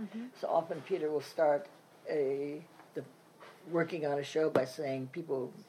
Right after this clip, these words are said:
Speaker 2: go find a mask and a costume and create a character, and
Speaker 1: Mm.
Speaker 2: maybe in twos and threes show me what you, what you've done, what you have." He will give the direction, the
Speaker 1: Mm-hmm.
Speaker 2: <laughs> kind of the outline of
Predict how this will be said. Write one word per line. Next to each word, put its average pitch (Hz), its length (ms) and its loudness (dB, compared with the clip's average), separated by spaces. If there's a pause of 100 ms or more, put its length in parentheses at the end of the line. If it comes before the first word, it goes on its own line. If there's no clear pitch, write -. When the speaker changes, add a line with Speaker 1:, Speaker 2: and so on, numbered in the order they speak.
(100)
Speaker 2:
go 147 160 4
find 147 280 -6
a 147 40 -4
mask 143 400 -2
and 135 100 -4
a 131 40 -4
costume 143 500 -6
and 131 180 -6
create 139 280 -2
a - 40 -2
character, 143 540 -4
and 131 240 -6
Speaker 1:
Mm. 220 200 -4 (720)
Speaker 2:
maybe 147 340 -2
in 135 120 -4
twos 143 260 -4
and 139 140 -4
threes 139 300 -4
show - 320 -6
me - 180 -8 (220)
what 131 240 -4
you, 143 100 -8 (600)
what 170 180 -6
you've 180 160 -12
done, 185 180 0 (160)
what - 180 -10
you 175 60 -8
have." 190 300 -6 (1080)
He 196 120 -6
will 151 220 0
give 147 260 -2 (240)
the 131 280 0
direction, 135 680 4
the - 60 -4 (120)
Speaker 1:
Mm-hmm. 214 480 -6
Speaker 2:
<laughs> - 80 -14
kind 170 200 -4
of 147 160 -6
the - 200 2
outline 139 460 -2
of 131 140 -2